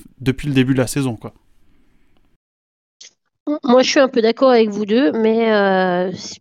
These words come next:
Speaker 2: si je devais choisir, je mettrais quand même Justine, euh, au vu de, euh, non pas que j'aurais été surprise qu'elle gagne un titre olympique, euh, avant le début des Jeux Olympiques, parce que elle pouvait, elle a toujours pu, euh, gagner sur une course d'un jour, euh, ça, ça, c'est pas une surprise en soi,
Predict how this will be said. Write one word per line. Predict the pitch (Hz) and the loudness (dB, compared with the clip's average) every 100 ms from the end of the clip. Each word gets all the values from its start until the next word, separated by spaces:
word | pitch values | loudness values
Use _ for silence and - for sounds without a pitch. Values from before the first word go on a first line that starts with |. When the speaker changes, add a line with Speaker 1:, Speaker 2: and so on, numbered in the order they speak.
| _ | _
Speaker 2:
si | - 208 | -6 -4
je | 196 | 0
devais | 220 247 | 0 0
choisir, | - 240 226 277 | 2 0 2 -2
je | 262 | 0
mettrais | 220 208 | -2 -4
quand | 196 | -2
même | 226 240 | 0 0
Justine, | 220 254 - 247 262 254 | -2 -4 -6 -6 -2 2
euh, | 214 196 | 2 2
au | 196 | 0
vu | 196 202 247 | -2 -6 -4
de, | 202 185 185 180 180 180 - _ - - - - _ - | 0 0 0 0 -2 -6 -14 _ -20 -20 -20 -20 _ -6
euh, | 160 175 | -2 0
non | 208 247 | 2 2
pas | 285 | 0
que | 269 | 0
j'aurais | 240 208 | 2 0
été | 208 240 | 0 -6
surprise | - - 254 - - 269 262 | -8 -6 -6 -6 -4 -4 -4
qu'elle | - | -6
gagne | 202 208 | -2 0
un | |
titre | 214 226 226 | 0 -4 -2
olympique, | 208 202 233 - - | -2 -2 -10 -12 -4
euh, | 202 180 175 123 73 - _ _ | 0 0 -2 -4 -8 -12 _ _
avant | 233 226 254 | -2 2 2
le | 247 | 2
début | 220 214 | -2 -2
des | 208 | -2
Jeux | 208 202 | -2 0
Olympiques, | 202 196 330 - | -2 -2 -8 -8
parce | - | -12
que | - 196 185 180 - | -4 -2 -2 -4 -8
elle | 190 190 - _ _ _ - | -8 -8 -12 _ _ _ -10
pouvait, | 214 214 | -2 0
elle | 202 | 0
a | |
toujours | 180 - 220 247 | -2 -2 0 -2
pu, | - 254 254 | -2 -2 2
euh, | 214 | 2
gagner | 180 175 196 | 2 0 0
sur | 202 - 170 | -2 -6 -4
une | 180 | -4
course | 175 202 185 | -4 -6 -4
d'un | 190 | -4
jour, | 185 214 214 196 | -2 -2 0 0
euh, | 180 143 | -2 -4
ça, | - | -8
ça, | - - | -10 -10
c'est | 175 - | -10 -4
pas | - | 0
une | 214 | 0
surprise | - 214 - 196 | -2 -8 -4 -2
en | 196 | -2
soi, | - 269 | 0 -2